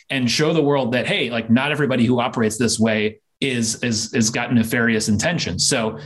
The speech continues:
I'm trying to, to set that, that tone, and I hope other people follow, because I, I believe, like, we, we have the right to sort of compartmentalize our identities, right? Like, you can be a lawyer during the day, and if you're super into music or art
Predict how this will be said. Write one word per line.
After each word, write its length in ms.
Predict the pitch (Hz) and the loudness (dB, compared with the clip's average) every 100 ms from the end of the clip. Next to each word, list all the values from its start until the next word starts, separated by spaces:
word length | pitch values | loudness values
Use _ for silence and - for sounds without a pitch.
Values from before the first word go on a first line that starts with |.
| - - | -16 -8
I'm 160 | 156 | -6
trying 240 | 147 175 165 | -2 0 0
to, 300 | 156 151 - | 0 -2 -6
to 180 | - 123 | -2 0
set 300 | - 135 101 | 0 -2 -2
that, 240 | 120 - | -4 -2
that 160 | 127 117 | -6 -2
tone, 380 | 120 127 165 - - - | -2 -2 -4 -8 -20 -6
and 100 | 135 | -4
I 40 | |
hope 160 | 127 156 | -2 0
other 180 | 143 131 | 0 0
people 320 | 147 127 127 | -2 -2 -2
follow, 340 | 139 139 113 | 0 0 0
because 440 | 101 113 127 117 - - - - _ | -2 -2 0 0 -2 -10 -20 -20 _
I, 160 | 226 - - | -8 -6 -4
I 80 | 156 | -2
believe, 360 | 156 175 190 | 0 2 2
like, 260 | 135 - - _ - | 0 -4 -10 _ -8
we, 480 | 131 120 151 156 160 | -2 2 4 2 2
we 160 | 131 120 | 0 0
have 240 | 131 131 | -2 -2
the 100 | 123 | -2
right 240 | 113 127 - | 0 -2 -2
to 80 | |
sort 180 | 113 123 | -2 0
of 160 | 110 - - | -2 -4 -6
compartmentalize 1300 | - 127 110 139 127 120 117 120 117 110 107 - - _ _ | -2 -2 -2 -4 -2 0 0 0 0 0 -2 -4 -8 _ _
our 180 | 131 123 | -4 -2
identities, 520 | 117 117 117 95 87 | -2 -2 -2 -4 -4
right? 220 | 123 127 | -2 -2
Like, 160 | 127 113 | -4 0
you 140 | 143 | 2
can 180 | 165 160 | 4 4
be 280 | 127 165 165 | 4 4 2
a 140 | 165 | 0
lawyer 360 | 117 113 117 110 | 0 2 2 0
during 260 | 117 117 110 | 0 2 2
the 60 | |
day, 400 | 104 107 120 143 - _ | 2 -2 -2 -6 -12 _
and 120 | 147 | -6
if 100 | 131 | -4
you're 80 | 131 | -2
super 340 | 117 147 - 123 | 0 -2 0 0
into 220 | 120 113 | 2 2
music 480 | 104 117 120 147 107 | 4 4 4 0 -2
or 220 | 95 101 | -6 -2
art 340 | 117 139 - | 0 -2 -4